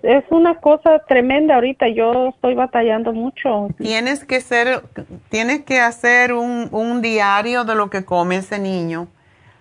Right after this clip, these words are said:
Speaker 2: para asegurarte. Pero hazle el análisis de cabello, porque eso por lo menos nos da una idea de qué es lo que debe y no debe comer.
Speaker 1: Ujú.
Speaker 2: Ok.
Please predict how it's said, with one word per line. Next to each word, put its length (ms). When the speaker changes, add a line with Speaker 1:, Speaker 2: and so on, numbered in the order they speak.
Speaker 2:
para 240
asegurarte. 1000
Pero 300
hazle 320
el 120
análisis 560
de 140
cabello, 440
porque 280
eso 200
por 140
lo 100
menos 340
nos 140
da 140
una 180
idea 380
de 160
qué 280
es 60
lo 160
que 140
debe 240
y 60
no 180
debe 240
comer. 440
Speaker 1:
Ujú. 460
Speaker 2:
Ok. 280